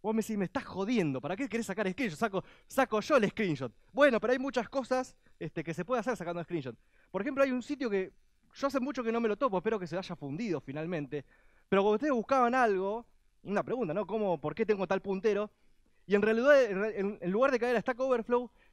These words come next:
cae en ese sitio donde tenés la respuesta y se empieza a blurrear. Y vos decís, "Me estás jodiendo", pero es... es... y aparte la, arriba está la respuesta que parece que es la respuesta que les das. ¿Sí? Ah, ¿sigue existiendo?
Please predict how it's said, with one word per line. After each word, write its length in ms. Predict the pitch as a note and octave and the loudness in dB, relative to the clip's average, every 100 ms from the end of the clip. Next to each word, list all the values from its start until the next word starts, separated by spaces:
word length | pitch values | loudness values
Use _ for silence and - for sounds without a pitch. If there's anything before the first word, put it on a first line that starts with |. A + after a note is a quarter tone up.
| - | 0
cae 160 | A#3 | 2
en 60 | C4+ | 2
ese 200 | B3+ A3 | 0 -2
sitio 400 | - C4+ G3+ G#3+ | -2 -6 0 2
donde 200 | F#3 F3 | 2 2
tenés 200 | G3+ C4+ | 2 2
la 100 | A#3+ | 2
respuesta 800 | G3+ E3 - C#4 A3 - B3+ A3+ _ _ - | 0 -4 -4 -4 -2 -2 -2 -4 _ _ -8
y 80 | E3 | -2
se 120 | F#3 | -2
empieza 400 | F3 - C4+ A#3 | -2 -4 0 2
a 40 | |
blurrear. 440 | F#3+ G3 A3+ A#3+ F3+ | 4 4 4 4 6
Y 60 | |
vos 180 | G3 A3 | 4 4
decís, 300 | A3+ - - _ _ _ - | 0 -4 -10 _ _ _ -4
"Me 100 | G#3 | -2
estás 240 | - C4 | 2 2
jodiendo", 360 | A#3+ B3 B3 A3+ | 4 4 4 4
pero 160 | G#3+ | 4
es... 260 | B3 A3 G3+ | 4 4 0
es... 220 | F#3+ F#3 - E3 | -4 -12 -12 -4
y 40 | |
aparte 240 | E3+ A#3 G#3+ | 2 4 6
la, 180 | F3 D3+ | 4 2
arriba 220 | G3 A#3 | 4 4
está 140 | G#3 | 6
la 60 | F#3+ | 2
respuesta 340 | D#3+ A3 G#3+ | 2 0 0
que 80 | E3+ | 2
parece 240 | E3 F#3+ | 2 2
que 80 | F3+ | 2
es 40 | F#3+ | 2
la 80 | |
respuesta 360 | E3+ D#3+ G3+ G3 | 0 0 -2 -2
que 80 | D#3 | -2
les 100 | D3+ | -2
das. 220 | E3 - _ _ _ _ _ _ _ _ _ _ _ _ _ _ _ _ _ _ _ | -2 -4 _ _ _ _ _ _ _ _ _ _ _ _ _ _ _ _ _ _ _
¿Sí? 260 | - - C4 | -8 -2 2
Ah, 180 | A#3 C4 | 6 6
¿sigue 180 | - B3 | 6 0
existiendo? 520 | F3+ A3+ C4+ G3+ B2 | 0 0 2 2 0